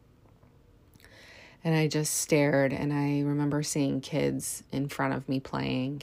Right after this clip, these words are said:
and I was trying to put myself in, in those,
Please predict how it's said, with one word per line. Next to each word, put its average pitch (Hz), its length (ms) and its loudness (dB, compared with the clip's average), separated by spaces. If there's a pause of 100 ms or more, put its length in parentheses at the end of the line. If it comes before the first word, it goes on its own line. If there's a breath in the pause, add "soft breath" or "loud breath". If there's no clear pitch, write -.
and - 460 -6
I - 160 -8
was - 180 -4
trying 143 240 0
to 131 60 0
put - 160 -6
myself 131 420 -6
in, 131 240 -4 (680 loud breath)
in 147 200 0
those, 139 500 -2